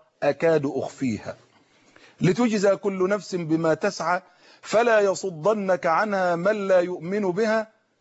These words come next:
يبقى هنا تعريض بفرعون: "من لا يؤمن بها واتبع هواه فتردى". وربنا سبحانه وتعالى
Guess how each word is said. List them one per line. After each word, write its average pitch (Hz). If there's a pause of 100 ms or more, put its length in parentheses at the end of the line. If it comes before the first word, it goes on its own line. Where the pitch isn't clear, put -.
(240)
يبقى 139
هنا 170
تعريض 151
بفرعون: 147 (400)
"من 202
لا 202
يؤمن 180
بها 175
واتبع 156
هواه 143 (400)
فتردى". 127 (2000)
وربنا 139
سبحانه -
وتعالى 120